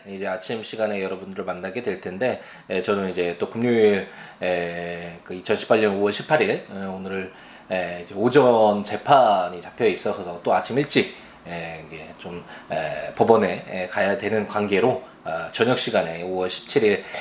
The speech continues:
에, 목요일 저녁 시간에 이제 녹음을 하고 있는데요. 아, 계속, 어, 비가 내리네요. 오늘 하루 종일 비가 내렸던 것 같고,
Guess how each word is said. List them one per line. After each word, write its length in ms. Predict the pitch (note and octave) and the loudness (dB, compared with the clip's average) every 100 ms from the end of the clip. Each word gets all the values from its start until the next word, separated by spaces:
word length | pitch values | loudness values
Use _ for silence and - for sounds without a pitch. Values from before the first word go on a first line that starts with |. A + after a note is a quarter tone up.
| - - | -12 -8
에, 120 | G2 | -4
목요일 380 | F#2+ F#2+ G2 F#2 | -2 -2 0 -2
저녁 240 | G#2 G#2+ A2 | 0 0 0
시간에 300 | G#2+ F#2+ F2+ | 2 2 0
이제 100 | F2 | -2
녹음을 380 | F2+ G2 F#2+ | -2 -4 -2
하고 160 | B3 C#3 | 0 -2
있는데요. 420 | F#2+ E2+ - A#2 - - - | -6 -8 -8 -10 -12 -14 -8
아, 140 | - F3 | -4 -2
계속, 560 | - - F3+ B2 - - - | 2 4 4 4 -6 -20 -18
어, 160 | - - | -14 -12
비가 640 | - C#3+ D3+ B2 F#2+ E2+ E2+ | 2 8 10 8 4 -4 -12
내리네요. 380 | E2 F2 F2 G#2+ | -16 -16 -12 -10
오늘 220 | F#2+ G2+ | -8 -4
하루 200 | E3+ G#3 | 0 2
종일 240 | G#3+ F#3+ | 2 0
비가 180 | - G#2 | 0 -2
내렸던 420 | G2 F#2 - G2 | -2 -6 -6 -8
것 100 | F2+ | -8
같고, 540 | F2 E2 - F2+ G#2 | -10 -12 -12 -8 -8